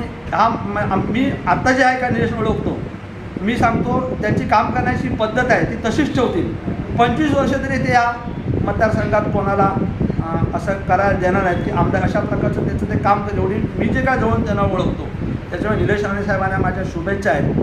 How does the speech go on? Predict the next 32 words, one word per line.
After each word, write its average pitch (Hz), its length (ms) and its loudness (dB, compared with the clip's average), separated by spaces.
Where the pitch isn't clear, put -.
परंतु 202 300 0
मी 214 140 0
तुम्हाला 208 380 2
सांगितलं - 440 2
त्याप्रमाणे 185 800 0
आपल्याला 247 460 4
ह्या 226 140 4
वीस 220 180 -2
पंचवीस 220 360 -4
वर्षापर्यंत 190 920 0
हे 185 120 2
आपलं 196 400 0
ग्राउंड 196 280 4
आपल्याला 190 300 0
मिळणार 196 340 2
नाही, 165 160 2
हे 185 100 2
मैदान 180 380 4
आपल्याला 214 440 2
मिळणार 185 320 2
नाही, - 140 0
अशा - 240 4
प्रकारची 214 300 0
जर 202 440 -2
काही 190 160 0
भावना 185 340 0
झाली 165 540 -2
आणि 175 180 -2
आतून 190 380 0
छलकपट 196 480 -2
झाला 180 260 0
असल्याचा 190 520 0